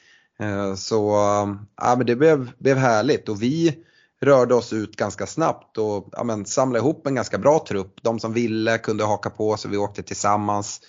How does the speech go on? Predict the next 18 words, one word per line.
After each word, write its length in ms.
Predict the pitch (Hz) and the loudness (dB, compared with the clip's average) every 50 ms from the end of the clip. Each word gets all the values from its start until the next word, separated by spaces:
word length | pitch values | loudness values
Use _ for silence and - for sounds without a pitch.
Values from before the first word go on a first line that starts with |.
| - - _ _ _ - | -20 -20 _ _ _ -4
ut 340 | - 110 110 107 107 - | -2 0 0 0 -2 -4
till, 340 | - 101 101 98 98 98 98 98 - _ _ | -2 0 0 0 0 -2 -4 -8 -16 _ _
till 120 | - 107 104 | -10 -6 -2
Tottenhams, 720 | - 110 110 - - 110 110 107 110 110 - - - - | 0 0 0 0 -2 -2 -2 -2 -2 -2 -4 -6 -2 0
eh, 180 | 104 101 101 | 2 2 2
fina, 420 | 101 - 110 107 104 104 104 104 101 98 101 - - | 2 0 0 0 0 2 2 2 0 0 -4 -6 -8
eh, 100 | 92 104 | -6 -6
skrytbygge 720 | - - - - - 107 101 - - - 107 104 - 104 | -6 -4 -4 -2 0 0 -2 -2 -4 -4 -2 -2 -2 -2
till 160 | - - 104 107 | 0 2 2 4
arena. 480 | 104 107 110 110 104 107 110 113 113 117 - - - - - _ _ _ - | 4 4 2 2 2 2 0 0 -2 -2 -6 -16 -20 -20 -20 _ _ _ -8
Eh, 260 | 98 95 95 95 95 | -6 -4 -2 -2 -2
och, 680 | 95 - - - 95 - - _ _ _ _ _ - 104 | -2 -2 -4 -4 -4 -6 -8 _ _ _ _ _ -2 0
eh, 380 | 104 104 101 101 98 98 95 95 95 - _ _ _ _ _ - | 2 2 4 4 2 2 2 0 -2 -8 _ _ _ _ _ 0
precis 380 | 139 131 - 165 170 160 - | 0 4 6 6 6 6 4
där 140 | - 107 110 | 2 0 0
utanför 580 | 113 110 104 - 110 110 104 - 147 143 127 110 | 0 0 -2 -2 -4 -6 0 4 6 6 6 6
ligger 400 | 107 104 104 101 98 95 104 101 | 2 0 -2 -4 -6 -6 -6 -4
ju 500 | 101 101 98 98 98 95 95 95 95 | -2 -2 0 0 0 0 0 -2 -2